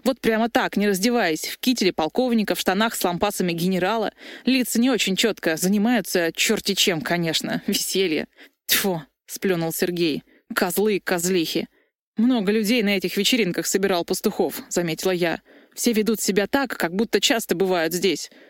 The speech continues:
Смотрите, как уверенно они достают из шкафчиков бутылки и рюмки, как входят и выходят. Они очень хорошо ориентируются в доме.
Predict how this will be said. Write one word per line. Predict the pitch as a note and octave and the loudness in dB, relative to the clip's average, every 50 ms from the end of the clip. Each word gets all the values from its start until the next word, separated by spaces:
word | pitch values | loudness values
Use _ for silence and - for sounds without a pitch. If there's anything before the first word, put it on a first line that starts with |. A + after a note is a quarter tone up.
| - | -8
Смотрите, | - - A#3+ C4 C4+ D4+ D4+ C4 - - | -4 0 2 2 4 4 2 2 0 0
как | - F#3+ - | -2 0 2
уверенно | G3+ F#3 A#3+ C4+ B3+ G3 F3+ F3 | 2 2 2 4 2 2 2 2
они | G3+ A3 | 2 2
достают | F#3 F3 - - G3 A3+ G#3 - | 0 0 0 0 2 2 2 2
из | F#3 - | 0 0
шкафчиков | - - A3+ A3+ - - F#3+ - F3+ D#3+ | 2 2 0 0 2 0 0 0 0 0
бутылки | F3 G3+ G3 - C4+ C4+ A3+ - F#3+ | 0 -2 2 2 2 2 2 2 2
и | F3 E3+ | 2 2
рюмки, | F#3 A#3 B3 A#3 A3 - F3 E3+ - - - - | 4 2 2 2 2 0 -2 -2 -4 -10 -18 -8
как | - - A3 G3 - | -2 -2 0 0 0
входят | - C#4+ D4 G3+ F#3+ - | 0 0 2 2 2 2
и | |
выходят. | F3 F3 - - - C4 B3+ G3+ F#3 - - - | 2 0 0 0 0 0 2 2 0 -2 -2 -2
Они | G#3+ G#3+ A#3+ | 0 0 0
очень | C4 A#3 - F#3 E3 | 0 0 -2 -2 0
хорошо | - G3+ G3 G3 G3 - A3+ | 0 0 0 2 2 0 0
ориентируются | F3 F#3+ G3+ G#3+ - A#3+ G#3+ F3+ E3+ E3 - G3 | 2 2 0 0 2 2 2 2 0 0 -2 -2
в | F#3 | 0
доме. | G3+ G#3+ G#3 E3+ D#3 D3+ | 0 0 0 0 -2 -4